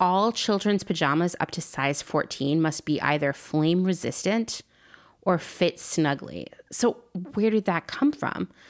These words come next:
Well, in the nineteen forties, children's clothing was often made of rayon fabric, which would easily ignite and just burn up, like, in a second. And that's also really terrifying. Similar thing with adult clothing, actually.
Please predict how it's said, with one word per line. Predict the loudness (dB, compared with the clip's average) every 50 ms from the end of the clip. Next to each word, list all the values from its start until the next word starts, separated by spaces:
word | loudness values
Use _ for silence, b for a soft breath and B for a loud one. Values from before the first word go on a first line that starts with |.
| B B B B B B B B -2
Well, | 0
in | 2 4 4
the | 4 6
nineteen | 4 4 4 4 4 2 2 2 2 2 2
forties, | 2 2 2 2 2 2 0 -2 -4 -4 -6 -6 -10 B B B B B B
children's | -2 0 2 2 4 4 4 4 2
clothing | 0 -2 0 2 4 4 4
was | 2 2 0 0
often | 0 0 2 2 2 2
made | 4 4 2
of | 2 2
rayon | 2 2 2 2 2 2 2 0
fabric, | 0 0 0 0 0 0 0 0 0 -2 _ 0
which | 2 2 2 2 0 -2 -2 -4 -8 -14 -20 -18 -16 -12 -4 0
would | 2 2 2 2 -4 -12 _ _ _ _ _ _ _ _ _ _ 0
easily | 2 4 4 4 4 4 4 4 4 2
ignite | 2 4 4 2 2 2 0 -2 0
and | 0 0
just | 0 -2 -4 _
burn | 0 2 4 4 4
up, | 2 2 0
like, | -2 -2 0
in | -2 -2
a | -2
second. | -2 -2 -4 -4 -4 -4 -6 -6 -6 -4 0
And | 2 4 4 2 2 0 0
that's | -2 0 2
also | 0 -2 0 0 0 0 0 0
really | -2 -2 0 0 -2
terrifying. | -2 -4 -8 -10 -8 -4 -4 -2 0 0 -2 -2 B B B B B B B B B B
Similar | -8 -6 -4 0 2 4 4 6 4 4 2
thing | 2 2 2 2
with | 2 2 2
adult | 0 0 0 -2 -2
clothing, | -4 -4 -2 0 0 0 0 0
actually. | -2 -4 -4 -2 0 0 0 0 -2